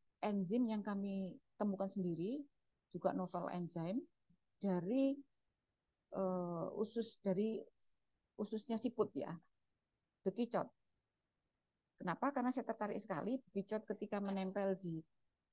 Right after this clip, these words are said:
dahan tanaman tuh begitu cepatnya melisis begitu.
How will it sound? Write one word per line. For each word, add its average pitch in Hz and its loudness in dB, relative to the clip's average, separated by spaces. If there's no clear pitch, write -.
dahan 170 0
tanaman 185 0
tuh 294 2
begitu 202 -4
cepatnya 233 0
melisis 254 2
begitu. 165 -2